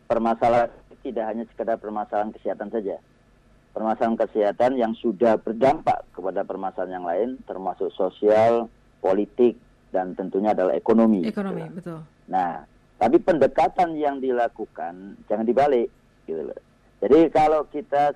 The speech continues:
Speaker 1: sekarang menyatakan bahwa sepakat bahwa ini adalah problem medis. Jadi mulai dari awal W H O menyatakan ini public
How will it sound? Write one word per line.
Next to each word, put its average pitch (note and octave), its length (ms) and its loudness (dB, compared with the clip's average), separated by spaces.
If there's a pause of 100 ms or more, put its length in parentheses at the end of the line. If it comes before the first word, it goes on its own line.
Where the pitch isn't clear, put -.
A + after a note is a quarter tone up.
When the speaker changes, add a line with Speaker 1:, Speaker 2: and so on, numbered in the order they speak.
Speaker 1:
sekarang C3+ 400 -4 (160)
menyatakan B2 480 -6
bahwa A2+ 160 -4
sepakat - 320 -10
bahwa A2+ 240 -2
ini B2 160 -6
adalah A2+ 240 -4
problem A#2 400 -6
medis. - 240 -20 (240)
Jadi F#2+ 240 -2
mulai A2+ 320 4
dari A2 320 2
awal G#2+ 320 2
W G#2+ 160 -2
H G2+ 100 -2
O A2+ 60 -6
menyatakan A2 560 -6
ini A2 320 -12
public A2+ 400 -2